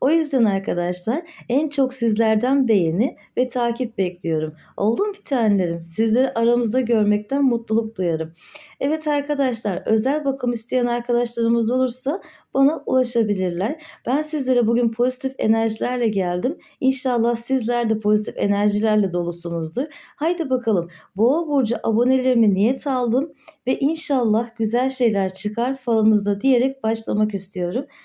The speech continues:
Haydi bakalım başlayalım. Boğa burcu abonelerimi niyet aldım. Güzel şeylerin çıkmasını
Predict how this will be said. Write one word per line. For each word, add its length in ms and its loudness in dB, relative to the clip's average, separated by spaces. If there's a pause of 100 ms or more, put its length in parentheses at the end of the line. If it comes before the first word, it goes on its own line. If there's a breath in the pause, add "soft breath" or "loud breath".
(120)
Haydi 360 -2
bakalım 520 0
başlayalım. 720 -2 (460 loud breath)
Boğa 400 4
burcu 340 4
abonelerimi 720 4
niyet 360 2
aldım. 400 2
Güzel 360 2
şeylerin 500 2
çıkmasını 800 2